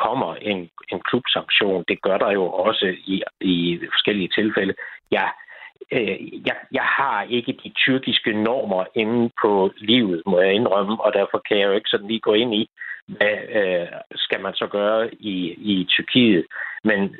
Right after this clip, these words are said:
selvfølgelig skal den pågældende jo, øh, straffes, også igennem retssystemet, udelukkes fra fodbold for altid,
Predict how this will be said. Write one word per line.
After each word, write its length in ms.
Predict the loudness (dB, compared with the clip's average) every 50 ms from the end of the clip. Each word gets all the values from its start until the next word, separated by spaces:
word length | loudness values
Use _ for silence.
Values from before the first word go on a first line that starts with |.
| -6 -2
selvfølgelig 460 | 0 0 0 0 0 0 2 0 0
skal 340 | 2 0 2 2 2 2 0
den 160 | -2 -4 -2 -2
pågældende 560 | -2 -2 -2 0 0 0 0 0 -2 -2 -2
jo, 340 | 0 0 2 2 2 0 0 0
øh, 220 | 0 0 2 0
straffes, 480 | 0 0 0 0 0 0 -2 -4 -4 -2
også 260 | -2 -2 -2 -2 -2
igennem 240 | -2 -2 -4 -4 -2
retssystemet, 880 | -2 -2 -2 -2 -6 -10 -12 -4 -2 0 0 0 0 2 0 0 0 -2 _ _ _
udelukkes 520 | 2 4 6 6 6 4 4 2 0 -2 0
fra 100 | 0 -2 2 2
fodbold 420 | 2 2 2 2 2 2 2 0 -4 _ -6
for 260 | -2 0 0 0 -2 -6 _ _ -2
altid, 520 | -2 -2 -2 -6 -4 -2 -2 -2 -2 -4